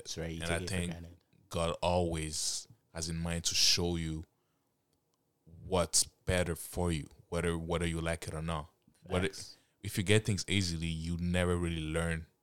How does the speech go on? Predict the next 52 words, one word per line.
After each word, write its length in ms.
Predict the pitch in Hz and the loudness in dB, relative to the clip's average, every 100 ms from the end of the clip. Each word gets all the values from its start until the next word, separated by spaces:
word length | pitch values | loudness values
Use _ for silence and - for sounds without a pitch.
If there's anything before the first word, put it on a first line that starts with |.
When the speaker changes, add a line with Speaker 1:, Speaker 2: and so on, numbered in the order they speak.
| _ _ _ _ _ _ _ | _ _ _ _ _ _ _
Speaker 2:
how 300 | - 87 82 | -4 2 2
to 140 | - | 0
work, 340 | 78 82 82 - | -2 0 -2 -2
how 160 | 80 | -4
to 120 | 80 76 | -2 -4
grind. 360 | 82 85 73 82 - | -2 -2 -2 -8 -8
Even, 280 | - 110 110 | 2 6 6
Speaker 1:
Mm. 40 | 98 | 6
Speaker 2:
even 200 | 104 104 | 4 4
in 80 | |
terms 180 | 95 95 | 2 2
of 280 | 90 - - | 0 -4 -6
how 140 | 90 90 | 2 2
to 160 | - | 2
become 300 | 80 82 80 | -6 -6 -8
rich. 420 | 82 85 - - - _ _ | -6 -8 -10 -14 -14 _ _
Speaker 1:
That's 140 | _ - | _ -20
facts. 440 | - 104 - - _ | -20 -18 -18 -20 _
Speaker 2:
You 80 | 85 | 2
don't 120 | 95 | 2
become 280 | 98 92 85 | 2 0 0
rich 220 | 90 - | 0 -2
in 60 | 82 | -4
a 40 | |
day. 380 | 78 92 73 78 - _ _ _ _ _ - | -2 -2 -4 -8 -20 _ _ _ _ _ -14
Speaker 1:
True. 220 | - 95 | -8 -2
Speaker 2:
No, 200 | 80 - - | -2 -4 -6
Speaker 1:
It 40 | - | -2
Speaker 2:
like, 180 | 82 82 | 0 -2
Speaker 1:
is. 240 | - - - | -8 -20 -4
Speaker 2:
there 140 | 92 90 | 0 0
are, 60 | |
there, 240 | 76 87 82 | 0 -2 0
there 140 | 85 | 2
are 40 | |
steps. 520 | - - 101 80 - - | 2 4 2 4 2 2
You 60 | |
need 100 | 90 | 2
to 100 | - | 4
learn 100 | 92 | 4
how 140 | 90 87 | 4 2
to 140 | - | 2
save. 360 | - - 98 80 | 2 4 4 2
You 60 | |
need 80 | 85 | 0
to 80 | - | 2
learn 100 | 90 | 2
how 80 | 87 | 2
to 120 | - | 0
manage 360 | 80 87 104 90 | 0 2 2 0
your 100 | 80 | -2
money. 260 | 76 73 | -4 -6